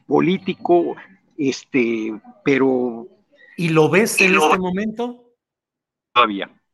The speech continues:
Speaker 1: No, no todavía. Yo creo que ahí va. Yo creo que ahí va en maduración, pero sería, este, no, no.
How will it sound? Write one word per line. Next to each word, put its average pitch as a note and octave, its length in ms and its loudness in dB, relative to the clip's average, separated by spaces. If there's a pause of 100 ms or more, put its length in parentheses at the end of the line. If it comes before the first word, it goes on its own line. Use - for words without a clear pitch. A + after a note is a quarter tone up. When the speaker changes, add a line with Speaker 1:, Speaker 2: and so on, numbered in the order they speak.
(420)
Speaker 1:
No, B2+ 200 -4
no B2+ 160 -4
todavía. A#2+ 460 0
Yo C3+ 160 2
creo D3 160 2
que D3+ 100 0
ahí D3 60 2
va. C3 240 0 (500)
Yo C3 120 -2
creo D3 140 0
que D3+ 120 0
ahí D3 80 4
va C3+ 140 2
en C#3+ 60 0
maduración, C3 960 0 (220)
pero B2 280 -2
sería, B2+ 640 -2 (280)
este, F#2 840 -10 (280)
no, G3 180 0
no. G3 280 -6